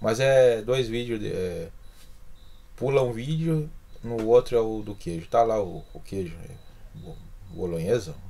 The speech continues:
Bo-, é, não, esqueci o nome do, do, do queijo. E, e como é o último, eu disse que esse ano não ia fazer mais vídeo de,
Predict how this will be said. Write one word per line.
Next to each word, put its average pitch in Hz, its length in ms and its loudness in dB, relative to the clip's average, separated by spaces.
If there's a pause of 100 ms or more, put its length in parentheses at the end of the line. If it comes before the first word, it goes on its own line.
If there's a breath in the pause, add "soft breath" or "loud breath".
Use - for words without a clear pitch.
(280)
Bo-, 151 160 -10 (140)
é, 107 300 -2
não, 101 220 -2 (460)
esqueci - 280 -4
o - 20 0
nome 85 320 -2
do, 80 240 -8
do, 78 180 -8
do 78 120 -8
queijo. - 260 -8 (840 loud breath)
E, 131 840 -4 (560 loud breath)
e 117 80 -10
como 127 240 2
é 131 60 10
o 120 60 10
último, 151 400 2 (680 loud breath)
eu 120 160 2
disse 131 200 -4
que 123 100 -2
esse 120 200 -2
ano 120 180 6
não 113 120 -4
ia 113 120 0
fazer 107 320 -2
mais 104 220 -2
vídeo 107 320 -4
de, 85 560 -6